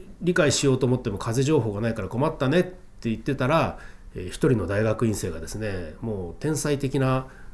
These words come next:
ことを思いついてくれまして、鳥がこうぐねぐねこう蛇行しながら飛んでたんですけど、ある方向に飛んでる時に速く飛んで、反対側に飛ぶ時にゆっくり飛んでたんですよ。で、そういうデータをこう解析して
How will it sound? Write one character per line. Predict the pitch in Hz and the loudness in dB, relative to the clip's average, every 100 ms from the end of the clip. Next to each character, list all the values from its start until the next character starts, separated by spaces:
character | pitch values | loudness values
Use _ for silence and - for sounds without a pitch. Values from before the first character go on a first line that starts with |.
| - - | -14 -4
こ | 131 | -2
と | 123 | 0
を | 95 | 0
思 | 101 | 0
い | |
つ | 95 101 | -2 -4
い | |
て | 90 | -6
く | 87 | -8
れ | |
ま | 87 82 | -6 -8
し | |
て、 | - 104 82 - | -6 -6 -6 -6
鳥 | - 190 | 2 4
が | 220 208 | 6 6
こ | 202 | 6
う | |
ぐ | 208 | 8
ね | 185 | 6
ぐ | 127 | 6
ね | 110 | 2
こ | - 107 104 | -2 -4 -2
う | 117 | 0
蛇 | 131 | 2
行 | 135 190 | 6 4
し | 185 | 6
な | 185 | 6
が | 180 | 6
ら | 170 | 6
飛 | 175 | 4
ん | |
で | 160 | 2
た | 113 | -2
ん | 82 | -2
で | |
す | - | -8
け | 95 | -8
ど、 | 92 92 - - - - - - | -6 -8 -10 -18 -20 -20 -18 0
あ | 226 | 4
る | 240 | 6
方 | 233 170 | 6 6
向 | 165 | 6
に | 156 151 | 4 2
飛 | - 160 | 0 2
ん | |
で | 160 | 4
る | 156 | 2
時 | 127 | 2
に | 131 | 2
速 | 113 139 135 | 2 4 2
く | - | 0
飛 | 98 | -4
ん | 82 | -4
で、 | 107 87 - - - - - | -4 -6 -10 -20 -20 -20 -4
反 | 208 214 | 0 4
対 | 220 | 6
側 | 208 | 6
に | 202 | 6
飛 | 202 | 4
ぶ | 185 | 4
時 | 190 | 2
に | 120 | 4
ゆ | 117 | 2
っ | |
く | 120 | 4
り | 135 | 2
飛 | 110 | 2
ん | 110 | 0
で | |
た | 101 | -2
ん | 82 | -6
で | 78 | -8
す | - | -10
よ。 | 78 - - - - | -10 -12 -18 -18 -8
で、 | - | -4
そ | 135 214 | 4 6
う | 226 | 8
い | 226 220 | 6 6
う | 196 - - - - - | 2 -2 -16 -20 -10 2
デ | 180 | 4
ー | 185 | 6
タ | 175 | 6
を | 175 180 165 113 - - | 6 6 6 2 -4 -6
こ | 135 131 127 | 0 0 0
う | 123 | 0
解 | 151 | 0
析 | 147 147 151 | 0 0 -2
し | - | -2
て | - 165 127 90 | 0 2 2 0